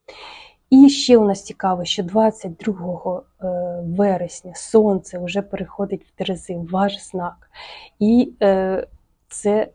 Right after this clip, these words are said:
ваш золотий шанс, тому що сонце добавить вам енергії сонячної, світла, для того, щоб ви впоралися з усіма вашими задачами.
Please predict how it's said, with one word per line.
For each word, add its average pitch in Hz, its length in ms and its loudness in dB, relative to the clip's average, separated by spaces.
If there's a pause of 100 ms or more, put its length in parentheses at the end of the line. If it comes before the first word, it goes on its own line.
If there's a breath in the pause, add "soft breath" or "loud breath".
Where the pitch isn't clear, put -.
ваш 185 540 -2
золотий 185 640 -6
шанс, 170 420 -6
тому 180 220 -10
що 185 120 -14
сонце 180 500 -8
добавить 185 640 -4
вам 180 180 -8
енергії 180 560 -6
сонячної, 185 680 -8
світла, 202 680 -4 (520 loud breath)
для 196 100 -4
того, 202 300 -2
щоб 180 300 -8
ви 202 100 -2
впоралися 196 840 2
з 175 60 -10
усіма 180 340 -10
вашими 180 380 -8
задачами. 180 760 -6